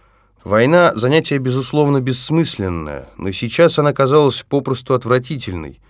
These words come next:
точнее сказать, ужасной. Я увидел первые трупы. Послышалось шарканье ног, впереди показалась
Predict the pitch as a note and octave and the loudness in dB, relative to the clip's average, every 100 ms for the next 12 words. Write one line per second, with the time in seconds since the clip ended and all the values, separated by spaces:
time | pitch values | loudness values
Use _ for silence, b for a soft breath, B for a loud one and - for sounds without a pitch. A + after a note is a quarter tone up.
0 | b b - F2+ - A2 G2 G2+ G#2+ - | b b -10 -6 0 0 0 -4 -4 -4
1 | G#2 G#2 A2 - E2+ C#2 - A2 A#2 - | 0 4 4 2 -10 -16 -4 0 2 0
2 | A2 A2+ A2 G2 A2+ G#2 G#2+ G#2+ G#2 E2+ | -2 0 -2 0 0 2 -2 -4 -8 -10
3 | - - _ _ _ _ _ - G#2 D#3+ | -14 -20 _ _ _ _ _ -4 -2 0
4 | E3 D3+ C#3 - C#3 C3 - C#3+ C#3+ A#2+ | 0 0 0 2 2 2 0 0 2 2
5 | G#2 G2 - - - G2+ G2 A2+ B2 A2+ | 2 -2 -10 -20 -10 -8 -4 -4 -4 -4
6 | G#2 G#2 A2+ G2+ - | -2 2 2 2 -4